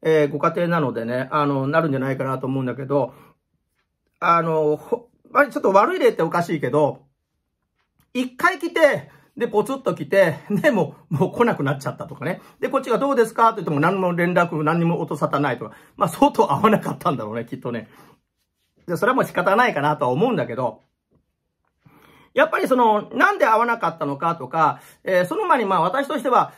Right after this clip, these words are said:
あの、ちょっと言って欲しかったなっていうのがあるんですよね。で、それによって、あの、別に私、あの、気悪くもしませんしね。で、あの、万人に会うコーチなんていないと思ってるから。なので、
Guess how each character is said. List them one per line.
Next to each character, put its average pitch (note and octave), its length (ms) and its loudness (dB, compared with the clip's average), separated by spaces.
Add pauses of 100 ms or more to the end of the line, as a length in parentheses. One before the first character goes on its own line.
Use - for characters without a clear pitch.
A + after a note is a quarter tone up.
あ F3 180 4
の、 D#3 160 0
ち D3+ 60 -8
ょ F3 60 -2
っ - 20 -10
と C3+ 60 -6
言 D3 80 -4
っ C#3 40 -14
て - 60 -2
欲 G3+ 140 2
し G3+ 100 -10
か - 60 -10
っ - 40 -12
た - 140 -14
な F3 140 -2
っ - 20 -8
て - 80 -2
い - 20 0
う C3+ 40 -2
の D#3 40 0
が F#3 60 4
あ - 20 2
る F#3 40 2
ん - 20 2
で C#3+ 60 -2
す A#2+ 40 -6
よ G#2+ 60 -8
ね。 C3 140 -6
で、 G3 100 -6
そ D#4+ 80 -6
れ D#4 60 -8
に E4+ 40 -4
よ F4 60 -4
っ F4 60 -12
て、 - 180 2 (340)
あ G3 160 2
の、 G3 160 -2
別 A3 160 4
に B3+ 60 -2
私、 G#3+ 540 0
あ F#3+ 80 0
の、 E3+ 80 -4
気 A#3+ 180 -4
悪 B3 180 4
く A3+ 80 -10
も C3 80 -4
し C3+ 120 -8
ま G3 100 6
せ B3+ 100 -4
ん A3 60 -4
し C3+ 100 -10
ね。 A#2 200 -8
で、 E3+ 120 -6
あ E3 40 0
の、 D#3 180 0 (300)
万 F#3 320 2
人 D4+ 160 -4
に D4+ 80 2
会 C#4+ 100 6
う - 80 0
コ G#3 120 -2
ー F3+ 60 -2
チ F3+ 60 -8
な C#3 80 -2
ん B2 60 -6
て C3 80 -4
い C3+ 40 0
な F#3 140 2
い F3 60 -2
と A#2+ 80 -6
思 A#2+ 140 -8
っ - 20 -14
て - 100 -10
る A2 80 -12
か G#2+ 140 -14
ら。 A2 240 -8 (260)
な D4+ 140 2
の B3 140 -2
で、 E3 200 0